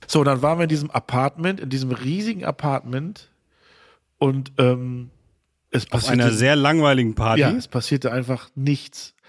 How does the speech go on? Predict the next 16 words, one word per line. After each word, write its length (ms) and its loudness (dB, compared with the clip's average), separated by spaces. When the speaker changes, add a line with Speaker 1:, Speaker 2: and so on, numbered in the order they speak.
Speaker 1:
Wir 80 0
haben 100 0
da 100 2
auch 140 -4
wieder 120 0
die 80 -4
Toiletten 400 0
gesucht, 360 -2
eine 100 0
halbe 220 0
Stunde 300 -4
lang 220 0
und 140 -10
irgendwie 240 -2
nichts 320 -4
gefunden. 560 -6